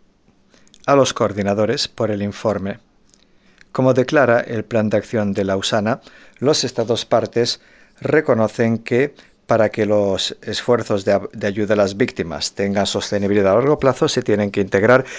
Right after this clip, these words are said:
en los marcos y políticas nacionales relativos a las personas con discapacidad y en el sector de la salud, lo social, educación, empleo, reducción de pobreza, etcétera, en apoyo de los O D S.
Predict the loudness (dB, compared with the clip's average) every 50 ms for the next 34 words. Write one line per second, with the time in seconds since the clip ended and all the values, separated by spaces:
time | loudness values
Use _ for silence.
0 | -16 -16 -10 -2 2 4 6 6 6 4 2 2 2 2 2 2 0 -2 0 0
1 | 2 2 2 2 0 0 0 0 0 0 -2 0 0 2 2 4 4 2 2 2
2 | 2 0 0 0 0 -2 -2 -2 0 0 -2 0 -2 -4 -2 -2 -2 -2 -2 0
3 | 0 -2 -2 0 -2 -2 -2 0 0 0 0 0 2 4 4 2 2 -2 -10 -18
4 | -20 -20 -18 _ 0 2 4 4 4 4 2 2 2 0 0 0 2 2 2 2
5 | 2 0 -2 -2 -2 -2 0 2 2 4 4 6 4 4 2 2 0 -2 -4 -6
6 | -4 -2 2 2 4 4 4 4 4 4 4 2 2 0 -2 -4 -4 -4 -6 -6
7 | -4 0 2 4 4 6 4 4 4 2 2 0 -2 -4 -6 -8 -10 -6 0 2
8 | 4 6 6 6 4 2 2 0 -2 -6 -8 -6 -6 -4 -4 -6 -6 -6 -4 0
9 | 0 0 0 2 0 0 0 0 0 -2 -4 -2 0 -2 0 2 4 4 4 2
10 | 2 -2 -10 -16 -16 -16 -18 -4 -2 0 2 2 2 2 0 2 2 2 2 2
11 | 0 0 0 -2 -2 -2 -2 -4 -4 -4 -4 -4 -4 -6